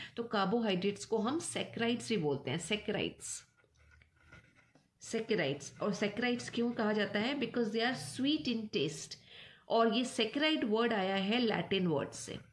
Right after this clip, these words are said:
और लैटिन वर्ड कौन सा? लैटिन वर्ड है सैक्रम, सैक्रम, और सैक्रम की मीनिंग होती है शुगर। तो anything which is sweet in taste is called carbohydrate or called saccharides।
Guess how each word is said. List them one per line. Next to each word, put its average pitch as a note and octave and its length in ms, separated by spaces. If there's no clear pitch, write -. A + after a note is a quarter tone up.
और E3+ 100
लैटिन F#3 400
वर्ड G#3+ 280
कौन G3 260
सा? A3 220
लैटिन F#3 420
वर्ड F#3 180
है A3+ 140
सैक्रम, - 640
सैक्रम, - 580
और F#3 120
सैक्रम A3+ 520
की B3 120
मीनिंग G#3+ 340
होती G3+ 360
है A3+ 200
शुगर। D3+ 480
तो B3+ 160
anything C4+ 440
which B3+ 160
is B3+ 220
sweet D#4 400
in A#3+ 240
taste D#3+ 500
is - 140
called A3 340
carbohydrate D3+ 840
or F3 100
called A3+ 380
saccharides। - 760